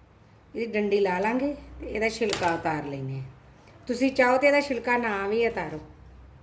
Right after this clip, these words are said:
ਪਤਲਾ ਪਤਲਾ ਅਸੀਂ ਇਹਦਾ ਛਿਲਕਾ ਉਤਾਰ ਲਾਂਗੇ। ਅੰਬਾਂ ਨੂੰ ਅਸੀਂ ਛਿੱਲ ਲਿਆ ਵਾ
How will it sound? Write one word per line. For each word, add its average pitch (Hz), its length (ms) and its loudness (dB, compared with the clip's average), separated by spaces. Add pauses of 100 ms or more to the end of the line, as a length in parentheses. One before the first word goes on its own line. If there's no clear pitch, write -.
(1080)
ਪਤਲਾ 240 300 6
ਪਤਲਾ 240 320 2
ਅਸੀਂ 226 220 -2
ਇਹਦਾ 220 180 0
ਛਿਲਕਾ 208 380 -2
ਉਤਾਰ 180 420 -6
ਲਾਂਗੇ। - 1700 -14
ਅੰਬਾਂ 226 280 4
ਨੂੰ 262 100 6
ਅਸੀਂ 262 180 0
ਛਿੱਲ 196 340 0
ਲਿਆ 214 200 4
ਵਾ 285 160 0